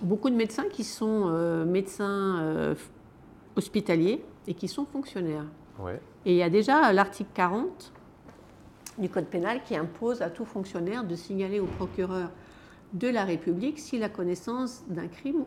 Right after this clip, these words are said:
Speaker 1: ou d'un délit. Donc, je ne sais pas comment ces médecins hospitaliers s'en sortent, mais je pense que l'article quarante est supérieur au Code de déontologie de la médecine et que normalement, déjà, ça devrait être pratiqué par ces, par ces praticiens-là.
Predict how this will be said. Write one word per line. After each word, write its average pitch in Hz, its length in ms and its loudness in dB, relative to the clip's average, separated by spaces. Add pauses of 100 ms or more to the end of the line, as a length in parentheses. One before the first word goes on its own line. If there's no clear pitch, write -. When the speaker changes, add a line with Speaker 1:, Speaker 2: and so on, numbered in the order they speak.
Speaker 1:
ou 233 80 -2
d'un 214 140 0
délit. 180 360 -2 (120)
Donc, 175 180 -2 (680)
je 202 60 -6
ne 190 60 -6
sais 180 100 -8
pas 233 140 -4
comment 202 260 -4
ces 196 140 -6
médecins 170 320 -6
hospitaliers 180 540 -2
s'en 175 180 -8
sortent, - 340 -8
mais 175 380 -4
je 175 100 -4
pense 233 280 -8
que 185 220 0
l'article 170 360 -8
quarante 208 380 -6
est 185 80 2
supérieur 196 720 -4
au 185 40 -6
Code 196 220 -6
de 190 100 -4
déontologie 185 760 -2 (680)
de 180 120 -2
la 180 120 0
médecine 170 440 0
et 190 80 2
que 196 120 6
normalement, 190 840 8
déjà, 214 400 4
ça 247 160 -2
devrait 202 500 2
être 202 140 -4
pratiqué - 560 -4
par 254 260 -6
ces, 185 800 4 (520)
par 214 120 -2
ces 214 180 2
praticiens-là. 190 840 -2